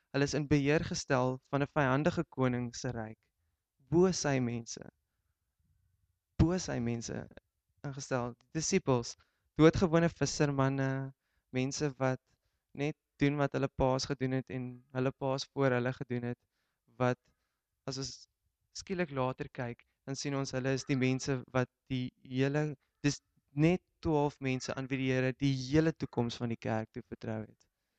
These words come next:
En, en iewers in die middel van, van dit, Paulus wat die kerk vervolg het, en dan as ons weer kyk, is, is hy in die Nuwe Testament omtrent die enigste ou, die grootste ou van wie jy die meeste lees. Iewers tussen,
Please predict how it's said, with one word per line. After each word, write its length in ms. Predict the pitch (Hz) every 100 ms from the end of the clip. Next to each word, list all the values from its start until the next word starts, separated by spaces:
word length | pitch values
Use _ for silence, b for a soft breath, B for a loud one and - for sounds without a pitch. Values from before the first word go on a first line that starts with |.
| _ _ _ _ _ _ _ _ _ _ _ 147
En, 140 | 147 -
en 80 | 151 -
iewers 380 | 220 269 262 - 190
in 80 |
die 80 | 165
middel 420 | 143 127 143 165
van, 340 | 175 - 160 151
van 200 | - 147 135
dit, 120 | 131
Paulus 420 | - 160 165 165 -
wat 100 | 143
die 80 | - _
kerk 180 | 143 139
vervolg 380 | _ - 143 135
het, 140 | 139
en 80 | 123
dan 140 | 123 127
as 80 | 139
ons 140 | 120
weer 200 | 127 135
kyk, 260 | - 131 - - _ _ _ - -
is, 140 | - _ _ _
is 140 | - - 127
hy 80 | 127
in 80 | 147
die 80 | 139
Nuwe 120 | 139
Testament 560 | 143 135 135 131 131 139
omtrent 280 | 127 127 131
die 80 | 131
enigste 240 | 143 139 -
ou, 140 | 131 - _ _ _ _ 127
die 80 | 120
grootste 480 | - 160 - 139 -
ou 80 | 123 120
van 140 | 120
wie 100 | 120
jy 120 | 120 120
die 80 |
meeste 320 | 117 120 - 123
lees. 380 | 123 131 - - _ _ _ - _ 208
Iewers 260 | 226 294 - _
tussen, 460 | 233 214 202 190